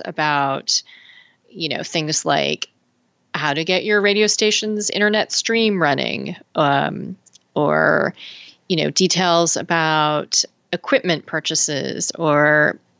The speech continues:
programming. Um, so a wide variety of sessions will happen again at the upcoming conference. And, and really, like, um, you know, it's like a meetup for community radio people to learn from each other and get inspired.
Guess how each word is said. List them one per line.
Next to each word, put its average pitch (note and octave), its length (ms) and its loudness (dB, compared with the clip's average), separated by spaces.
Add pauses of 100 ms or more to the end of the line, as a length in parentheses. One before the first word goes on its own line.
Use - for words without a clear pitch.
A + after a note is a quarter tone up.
(160)
programming. C3 920 2 (760)
Um, E3 320 -2
so F#3+ 200 0
a F#3 40 2
wide G#3 260 2
variety E3 720 0
of D#3+ 120 -12
sessions D3 840 -6 (1080)
will E3+ 140 0
happen D3 380 -4
again D#3 480 -2
at - 160 -8
the E3+ 100 -8
upcoming D#3+ 400 -4
conference. D3+ 640 -6
And, E3 320 -4 (260)
and A#3 140 2
really, B3 280 4
like, E3+ 200 0
um, F3+ 160 -4 (300)
you G#3+ 80 -2
know, D#3+ 140 0
it's D#3 140 -2
like F#3 140 -4
a F3 60 -4
meetup E3+ 560 -2
for E3 160 -6
community D#3 400 -4
radio D3+ 320 0
people D3 580 -2
to D#3+ 160 -2
learn C#3+ 260 0
from C#3+ 240 -2
each C#3 200 -2
other C3 320 0
and C3 160 -2
get - 120 -2
inspired. - 720 -2